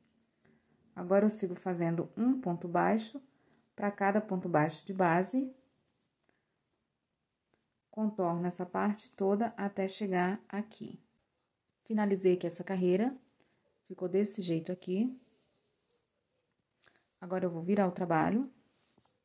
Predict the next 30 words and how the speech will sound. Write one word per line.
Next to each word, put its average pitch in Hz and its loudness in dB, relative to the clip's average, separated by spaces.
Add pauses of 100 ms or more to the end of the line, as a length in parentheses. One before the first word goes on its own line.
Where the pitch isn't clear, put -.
(800)
Faço 220 -4
uma 170 -2
correntinha, 196 -2
insiro 214 0
a 185 2
minha 180 2
agulha 175 2
aqui 170 -10
no 175 -4
primeiro 208 0
ponto 175 -6
e 175 -14
faço 165 -6
um - -8
ponto 175 -8
baixo. 196 0 (640)
E 202 -8
eu 202 -2
vou 196 -4
seguir 185 -4
fazendo 170 -4
um 262 0
ponto 185 -6
baixo 170 -2 (520)
pra 190 -4
cada 202 0
ponto 185 -6
baixo 165 -2
de 185 -4
base. 180 0